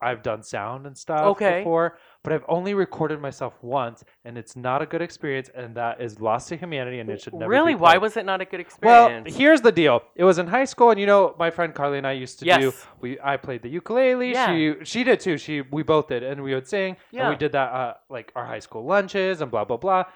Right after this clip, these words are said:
Speaker 1: I mean, it was just for fun.
Speaker 2: Yeah.
Speaker 1: But so we had an opportunity. Some guy needed,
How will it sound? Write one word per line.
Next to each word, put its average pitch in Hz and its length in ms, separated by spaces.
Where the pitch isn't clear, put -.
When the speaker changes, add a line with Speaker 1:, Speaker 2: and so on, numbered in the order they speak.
Speaker 1:
I 208 80
mean, 247 100
it 247 40
was 233 80
just 208 160
for 160 100
fun. 101 200
Speaker 2:
Yeah. 330 280
Speaker 1:
But 202 280
so 190 220
we 180 100
had 180 140
an 160 80
opportunity. 127 840
Some 131 240
guy 120 180
needed, 110 300